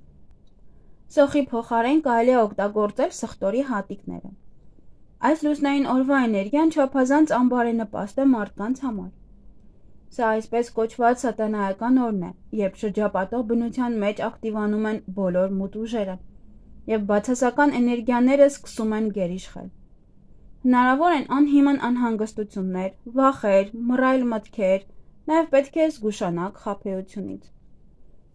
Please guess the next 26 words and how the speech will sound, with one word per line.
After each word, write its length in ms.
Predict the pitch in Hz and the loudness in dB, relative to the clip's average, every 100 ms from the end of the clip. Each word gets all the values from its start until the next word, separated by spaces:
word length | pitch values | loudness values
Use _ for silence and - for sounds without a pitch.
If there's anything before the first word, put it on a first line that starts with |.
| 277 | 0
Հնարավոր 520 | 277 254 254 262 247 | 4 4 6 6 6
են 100 | 233 | 2
բոլոր 360 | 226 233 262 254 | 2 4 2 2
տեսակի 540 | 233 214 196 233 226 | -4 -4 -2 -4 -4
դժբախտություններ, 1040 | 233 220 226 226 - 214 233 208 202 170 180 - | -4 -4 -4 -4 -8 -10 -6 -4 -2 -4 -8 -14
վատ 360 | - 220 220 214 | -4 -2 -2 -4
լուրեր։ 380 | 208 196 180 180 - - - - - - - - | -2 -2 -2 -6 -10 -20 -20 -20 -20 -20 -20 -8
Այս 160 | 233 247 | -4 4
օրը 200 | 285 240 | 6 6
ոչ 220 | 240 254 | 4 0
մի 140 | - 277 | 2 2
նոր 180 | 262 247 | 4 2
բան 220 | 254 285 | 2 0
սկսելու 400 | - - 226 226 | -2 -4 0 0
կարիք 360 | 240 214 240 - | 0 -4 -4 -8
չկա։ 280 | - - - - - - - - _ | -16 -10 -10 -12 -20 -20 -20 -20 _
Անցանկալի 640 | 233 254 277 254 247 247 277 | -2 2 4 4 4 6 8
է 40 | |
երկար 460 | 269 254 233 247 240 | 8 6 4 2 -2
ճանապարհորդության 1000 | 226 220 220 214 220 226 247 233 262 262 | 0 0 -2 -2 -4 -4 -8 -4 2 4
մեկնել 420 | 233 208 247 262 262 | 4 0 -2 0 2
և 200 | 233 254 | 0 0
ինչ-որ 360 | 302 - 302 302 | -2 2 2 2
կարևոր 480 | 196 180 180 208 202 | -4 -4 -4 -6 -6
գործ 300 | 185 208 - | -6 -8 -8
ձեռնարկել։ 680 | 214 214 214 208 - 202 | -8 -6 -6 -10 -10 -14